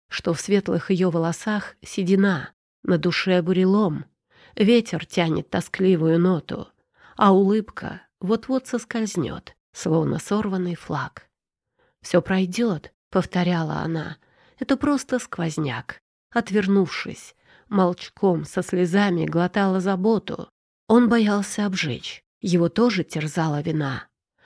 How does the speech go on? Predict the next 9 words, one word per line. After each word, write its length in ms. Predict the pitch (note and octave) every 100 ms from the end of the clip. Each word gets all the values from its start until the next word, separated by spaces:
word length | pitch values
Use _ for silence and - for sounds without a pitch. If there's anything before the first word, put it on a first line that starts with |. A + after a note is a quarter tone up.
| - - -
Лишний 460 | G3+ G#3 - F#3+
шаг 320 | E3+ G3+ F#3+ G3
на 100 | F3
краю — 560 | - E3+ E3 G3+ A3 _ _
это 240 | - G3 F#3+
чья-то 420 | - G3 F#3+ G3
судьба 560 | F#3+ G3+ E3+ E3 F3 D#3
на 160 | D3+
осколки 800 | D#3+ - - A3 G3 - D#3+ F#3